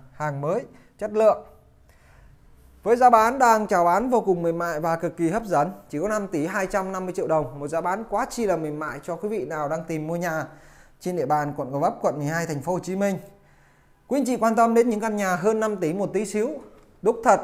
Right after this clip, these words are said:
hai lầu, tức là đúc ba tấm nha quý vị. Có sân thượng và thiết kế đẹp,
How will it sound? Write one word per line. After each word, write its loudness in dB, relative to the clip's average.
hai 0
lầu, 4
tức -8
là 2
đúc 2
ba 6
tấm 2
nha 0
quý -2
vị. -2
Có 0
sân -2
thượng 4
và 2
thiết -6
kế 0
đẹp, 0